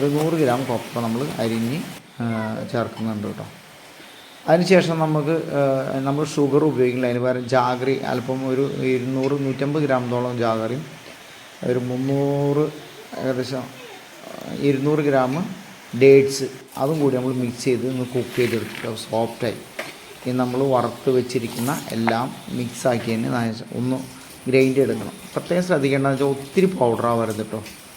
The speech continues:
ആ, ഒന്ന് ഒരു ചെറിയ ഒരു, ആ, കടിക്കുന്ന മട്ടിലുള്ള ഇതെല്ലാമായിരിക്കണം. അത് ഒന്ന് ചൂടാക്കിയതിന് ശേഷം നമുക്ക് ബോൾ പിടിക്കാവുന്നതാണ്. അപ്പോൾ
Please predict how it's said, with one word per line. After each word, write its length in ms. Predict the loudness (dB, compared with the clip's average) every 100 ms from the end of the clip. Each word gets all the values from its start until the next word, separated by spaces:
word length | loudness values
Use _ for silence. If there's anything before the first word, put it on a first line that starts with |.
| -20 -20 -20 -20 -20 -10
ആ, 340 | -2 0 2 0
ഒന്ന് 380 | 0 0 0
ഒരു 240 | 0 0 -2
ചെറിയ 760 | 0 0 0 -2 0 2 2 -2 -10 -2
ഒരു, 420 | 2 2 0 -8 -14
ആ, 760 | -10 -8 -4 -4 -6 -6 -8 -8 -6
കടിക്കുന്ന 480 | -2 -4 -4 -4 0
മട്ടിലുള്ള 640 | 0 0 -2 -2 -2 -4 -6
ഇതെല്ലാമായിരിക്കണം. 560 | -4 -4 -6 -8 -10 -12 -12
അത് 160 | -8 -8 -8 -14 -20 -20 -20 -20 -20 -6
ഒന്ന് 160 | -2 0
ചൂടാക്കിയതിന് 600 | 2 4 4 2 -4 -4
ശേഷം 260 | -4 -4 -4
നമുക്ക് 480 | -2 -2 -2 -4 -4 -14 -20 -16 -6
ബോൾ 340 | 0 0 0
പിടിക്കാവുന്നതാണ്. 600 | -2 -2 -2 -4 -8 -10 -14
അപ്പോൾ 140 | -12